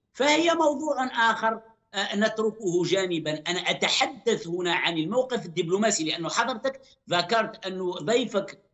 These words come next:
<clears throat> ال-، الأسبوع الماضي <clears throat> أو البارحة أثنى على الدور الدبلوماسي الجزائري. هنا لابد، أنا لا أثني عليه، أنا لا أقول أنه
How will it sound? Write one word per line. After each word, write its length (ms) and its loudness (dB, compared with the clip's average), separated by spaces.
<clears throat> 340 4
ال-، 120 -2
الأسبوع 640 0
الماضي 440 -2
<clears throat> 160 -4
أو 100 2
البارحة 840 2
أثنى 300 0
على 280 0
الدور 500 0
الدبلوماسي 640 0
الجزائري. 600 0
هنا 340 0
لابد، 440 -2
أنا 260 -4
لا 200 0
أثني 200 0
عليه، 520 0
أنا 180 2
لا 180 2
أقول 220 -2
أنه 400 0